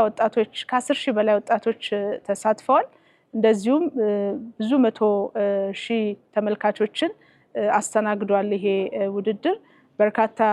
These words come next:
እ፣ ዳኞችም የተሳተፉበት ውድድር ነው የነበረው። ስለዚህ የክህሎት ማህበረሰቡን መሰረት ያሰፋ ውድድር እንደነበር ማየት ይቻላል። ውድድሩ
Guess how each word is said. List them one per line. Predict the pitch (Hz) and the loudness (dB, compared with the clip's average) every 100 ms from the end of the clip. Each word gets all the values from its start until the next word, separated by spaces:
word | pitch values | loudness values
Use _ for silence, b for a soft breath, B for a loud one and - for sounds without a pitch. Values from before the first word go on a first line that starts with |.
| 202 | 2
እ፣ | 226 202 196 | 0 2 2
ዳኞችም | 190 202 202 202 - 311 285 233 | 2 0 0 -2 -2 -2 -2 -2
የተሳተፉበት | 214 196 - 190 196 208 202 208 - | -2 -2 -4 -4 -4 -4 -4 -6 -4
ውድድር | 208 196 220 208 | -6 -2 0 -2
ነው | 196 | -2
የነበረው። | 190 190 196 202 | -4 -4 -2 -2
ስለዚህ | 196 247 247 320 B B B - | 2 2 2 0 B B B 0
የክህሎት | 233 - 285 285 269 269 - 240 214 | 0 4 6 6 4 2 0 2 4
ማህበረሰቡን | 220 240 240 247 247 262 262 330 240 | 4 4 4 4 2 2 2 4 6
መሰረት | 240 - 269 320 | 4 4 2 2
ያሰፋ | - 220 - 208 - 220 214 | 2 0 2 -2 2 2 2
ውድድር | 220 214 196 240 | 0 -2 0 -2
እንደነበር | 208 196 196 202 262 320 b b b - | -2 -4 -2 -2 0 0 b b b -2
ማየት | 214 233 247 | 2 2 0
ይቻላል። | 220 - 214 185 185 - b b - | -4 -2 -2 -2 -6 -10 b b -4
ውድድሩ | 220 269 - 320 | 0 0 2 0